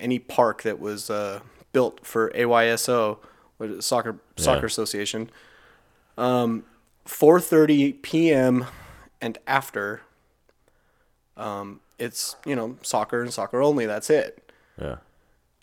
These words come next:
Speaker 1: Okay, okay, I get it. But, you know, I was there, and it was literally, like, four forty, and this is the first time I've heard this.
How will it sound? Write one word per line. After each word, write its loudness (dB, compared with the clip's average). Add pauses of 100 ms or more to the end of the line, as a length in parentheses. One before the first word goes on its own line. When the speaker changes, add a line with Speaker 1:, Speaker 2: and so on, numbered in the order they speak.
(160)
Speaker 1:
Okay, -4
okay, 4
I 4
get -2
it. -8 (760)
But, 2 (1400)
you 2
know, 4
I 6
was 4
there, 6
and 2
it 2
was -2
literally, 0
like, -4
four -8
forty, -4 (440)
and 0
this 0
is -6
the -4
first -2
time -4
I've -6
heard -4
this. -4